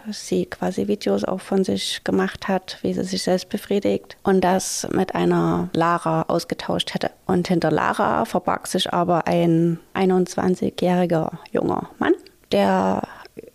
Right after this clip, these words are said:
schon seit fünf Jahren genau auf diese Art und Weise an Mädchen halt herangetreten ist. Hm. Und quasi diese Pubertätsfalle, nenne ich es mal, ausgespielt hat, ne?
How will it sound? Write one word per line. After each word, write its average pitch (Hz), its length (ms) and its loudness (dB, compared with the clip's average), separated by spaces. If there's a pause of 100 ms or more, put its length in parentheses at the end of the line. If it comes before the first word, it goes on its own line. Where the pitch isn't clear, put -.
(180)
schon 214 320 2
seit - 340 -2
fünf - 460 0
Jahren 214 540 2 (1300)
genau 220 440 2
auf - 200 -2
diese 226 320 2
Art 180 320 0
und 196 140 2
Weise 220 560 2 (240)
an 190 160 2
Mädchen 208 580 2 (400)
halt 190 220 0
herangetreten 240 680 2
ist. - 400 -2
Hm. 123 200 2 (360)
Und 196 460 0
quasi 180 420 0
diese 175 680 0 (100)
Pubertätsfalle, 196 880 2
nenne 180 220 4
ich 180 80 0
es - 140 -4
mal, 175 160 4
ausgespielt - 600 0
hat, 185 240 0
ne? 214 220 2